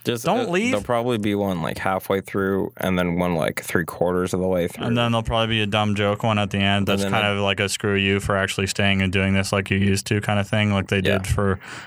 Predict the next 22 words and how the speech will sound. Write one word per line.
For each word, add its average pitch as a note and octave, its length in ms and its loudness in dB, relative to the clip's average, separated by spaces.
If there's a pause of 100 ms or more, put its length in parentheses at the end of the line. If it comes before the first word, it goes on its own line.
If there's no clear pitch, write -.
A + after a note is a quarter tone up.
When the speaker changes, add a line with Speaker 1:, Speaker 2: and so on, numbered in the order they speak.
(160)
Speaker 2:
Iron G2 240 2
Man F#2+ 200 2
three, G2 440 0
and G2 80 0
then F#2+ 100 -2
they F#2 100 0
did F#2+ 160 0
for, G2 240 0
like, F#2 340 0 (360)
the F#2+ 120 0
Avengers. G2 920 0
Speaker 1:
And E2+ 320 -2
Guardians F2 480 0
of C#3 60 -2
Speaker 2:
And G#2+ 160 2
Speaker 1:
the - 20 -2
Galaxy G2 80 0
Speaker 2:
Guardians. G2 640 0 (200)
Speaker 1:
and F#2 240 -2
Deadpool. G2+ 800 -2
Speaker 2:
And, F#2+ 300 2 (960)
yeah. G2 200 2